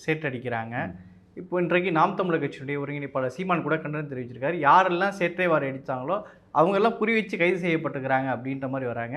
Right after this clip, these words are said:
Speaker 1: ஏன்னா திமுக தரப்புல வந்து சேட்டை அடித்தவர் பா ஜ க தான் அப்படின்ற
Speaker 2: ம்.
Speaker 1: மாதிரி சொல்றாங்க. என்ன, எதற்காக அந்த கைது, என்ன சொல்லியிருக்கிறாங்க அதுல?
Speaker 2: மக்கள் மறந்து போய் கடந்து போகக்கூடிய நிகழ்வை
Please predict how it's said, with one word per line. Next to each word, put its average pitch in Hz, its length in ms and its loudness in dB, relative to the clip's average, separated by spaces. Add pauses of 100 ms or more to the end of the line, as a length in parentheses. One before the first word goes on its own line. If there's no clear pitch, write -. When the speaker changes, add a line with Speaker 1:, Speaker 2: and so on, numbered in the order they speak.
(120)
Speaker 1:
ஏன்னா 180 120 -2 (140)
திமுக 220 340 2
தரப்புல 147 360 0
வந்து 160 160 -2 (460)
சேட்டை 233 260 8
அடித்தவர் 185 420 2
பா 160 80 12 (100)
ஜ 175 160 6
க 139 160 2
தான் 143 140 4
அப்படின்ற 143 300 -4
Speaker 2:
ம். 139 80 -4
Speaker 1:
மாதிரி 147 180 -6
சொல்றாங்க. 139 340 -6
என்ன, 254 160 4 (100)
எதற்காக 214 440 2
அந்த 143 200 -2
கைது, 165 300 -2
என்ன 190 200 -2
சொல்லியிருக்கிறாங்க 147 540 -8
அதுல? 92 160 -16 (540)
Speaker 2:
மக்கள் 196 420 0 (160)
மறந்து 175 360 0 (100)
போய் 147 180 -2 (160)
கடந்து 156 300 -2 (100)
போகக்கூடிய 127 480 -8 (100)
நிகழ்வை 113 400 -6